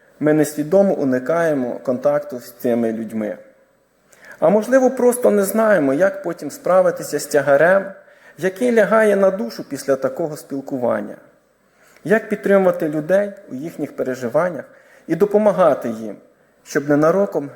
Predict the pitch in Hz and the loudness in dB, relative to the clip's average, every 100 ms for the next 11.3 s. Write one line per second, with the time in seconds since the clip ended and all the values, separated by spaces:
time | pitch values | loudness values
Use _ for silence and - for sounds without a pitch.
0 | - 208 220 214 180 139 - 127 127 120 | -6 0 4 4 4 2 2 -2 -2 -4
1 | 160 202 147 110 - _ _ _ _ - | -2 -2 -4 -10 -18 _ _ _ _ -6
2 | 131 131 127 113 - 95 - _ - 131 | -4 -2 -2 -2 -8 -10 -14 _ -4 0
3 | 117 113 - 151 156 127 117 113 - _ | 0 -2 0 0 2 -2 -6 -12 -20 _
4 | - - 113 110 98 - - _ _ _ | -14 -6 0 0 0 -6 -16 _ _ _
5 | _ _ - - 147 214 285 269 247 247 | _ _ -20 -6 -2 2 4 4 4 4
6 | 220 214 208 196 214 196 180 - 175 180 | 2 4 2 4 4 4 2 2 4 4
7 | 180 165 - 208 208 196 160 - 165 165 | 2 -2 2 6 6 6 0 0 -2 -2
8 | - 220 208 160 - - 151 - 247 240 | 2 4 4 2 -2 -2 -2 -2 -4 -2
9 | 185 - 156 - 156 139 143 185 175 - | -6 -4 -8 -2 0 2 4 4 4 2
10 | - 135 127 131 127 143 139 127 123 123 | -6 -8 -6 -2 4 4 4 2 2 2
11 | 107 92 | 2 0